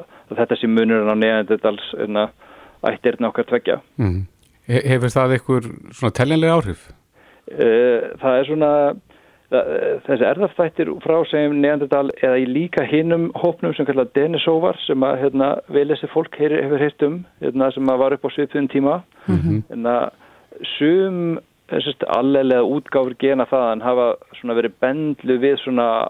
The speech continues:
Speaker 1: ákveðna eiginleika hjá manninum, svona, sem sagt, gefið ákveðna færni í ónæmiskerfinu og í tilfelli Denisóva þá er, sem sagt, samsæta á epas-geni, svokölluðu, sem að tengist, hérna,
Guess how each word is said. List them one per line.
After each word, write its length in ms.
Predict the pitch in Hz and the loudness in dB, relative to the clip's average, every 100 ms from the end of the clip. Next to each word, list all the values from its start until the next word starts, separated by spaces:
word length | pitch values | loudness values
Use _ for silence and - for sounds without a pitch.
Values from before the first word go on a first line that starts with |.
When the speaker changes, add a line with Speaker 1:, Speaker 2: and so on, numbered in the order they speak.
| - - | -6 -4
Speaker 1:
ákveðna 580 | - 82 - 151 139 | 0 0 -2 -2 0
eiginleika 520 | - 143 127 110 104 101 | 0 2 2 0 -2 -4
hjá 100 | 104 | -2
manninum, 380 | 92 82 87 - | -2 -4 -8 -10
svona, 300 | - 156 104 - - _ | -4 -2 0 -4 -10 _
sem 180 | - - | -10 -8
sagt, 200 | 107 - _ | -8 -14 _
gefið 280 | 127 113 113 | 0 2 2
ákveðna 240 | 110 107 | 0 -4
færni 520 | - 120 117 113 117 | -2 -2 -2 -4 -4
í 40 | 107 | -2
ónæmiskerfinu 760 | 120 117 113 - 113 110 113 113 113 113 _ - - | 0 0 -2 0 0 2 2 2 0 -4 _ -20 -16
og 200 | - 117 | -4 0
í 120 | 110 110 | 0 0
tilfelli 360 | 131 113 113 | -2 -2 -2
Denisóva 600 | 107 139 151 139 135 131 | 0 0 2 0 2 2
þá 100 | 123 | 0
er, 180 | 131 127 | 0 -2
sem 120 | 135 | -2
sagt, 220 | 123 123 - _ | -6 -8 -10 _
samsæta 640 | - 127 139 - 131 - 127 | -4 -2 -2 -2 -2 0 -2
á 180 | 123 120 120 - 104 | 2 2 0 -2 -2
epas-geni, 840 | 139 - 156 - 156 151 156 151 - _ - - - | -2 -2 -6 -4 -2 -2 0 -4 -6 _ -20 -20 -10
svokölluðu, 480 | - 135 139 139 131 | -4 -2 0 2 0
sem 180 | 131 127 | 0 0
að 160 | 123 - _ - | 0 -4 _ -10
tengist, 480 | 135 135 131 127 - | -6 -2 -2 -2 -2
hérna, 540 | 127 120 120 117 113 | -2 0 0 0 0